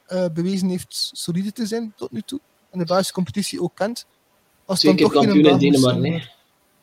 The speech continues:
Speaker 2: Twee
Speaker 1: Ja,
Speaker 2: keer
Speaker 1: maar
Speaker 2: kampioen
Speaker 1: ook
Speaker 2: in Denemarken.
Speaker 1: maar ook bij, bij Racing Genk en A A Gent op,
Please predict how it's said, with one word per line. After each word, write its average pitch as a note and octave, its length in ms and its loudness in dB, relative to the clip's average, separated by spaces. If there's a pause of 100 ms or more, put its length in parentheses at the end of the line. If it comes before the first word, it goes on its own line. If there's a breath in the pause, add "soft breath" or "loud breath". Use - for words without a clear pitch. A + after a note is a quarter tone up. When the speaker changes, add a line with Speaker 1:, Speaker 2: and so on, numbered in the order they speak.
(640)
Speaker 2:
Twee F3 140 0
Speaker 1:
Ja, A#3 80 4
Speaker 2:
keer A3+ 100 4
Speaker 1:
maar F3+ 80 2
Speaker 2:
kampioen E3+ 260 2
Speaker 1:
ook B2+ 120 0
Speaker 2:
in B2+ 80 2
Denemarken. A2 480 -6 (420)
Speaker 1:
maar F3+ 160 -6
ook G#3 280 0
bij, F3 280 0
bij E3+ 180 -2
Racing F3 340 -4
Genk G3 220 -2
en G3+ 120 -2
A F#3 40 -4 (180)
A E3+ 60 -2
Gent G3+ 460 -4
op, - 220 -10